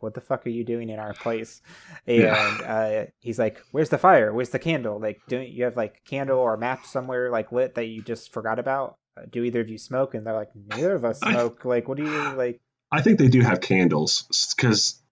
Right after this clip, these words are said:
Speaker 2: then he thinks that he's done it. Like,
Speaker 1: Yeah.
Speaker 2: I mean, like, he blows out the can-, like, stops them, blows out the candles, all that shit.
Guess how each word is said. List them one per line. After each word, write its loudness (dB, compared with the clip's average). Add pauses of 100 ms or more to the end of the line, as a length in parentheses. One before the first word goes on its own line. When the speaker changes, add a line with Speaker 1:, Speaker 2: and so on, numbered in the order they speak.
Speaker 2:
then 6
he 8
thinks 4
that 2
he's 2
done 2
it. -2
Like, -2 (220)
Speaker 1:
Yeah. -10 (320)
Speaker 2:
I 6
mean, 8
like, 2 (100)
he 4
blows 6
out 2
the 0
can-, 0
like, 0
stops 0
them, 4
blows 4
out 2
the -6
candles, 0
all -4
that -8
shit. -2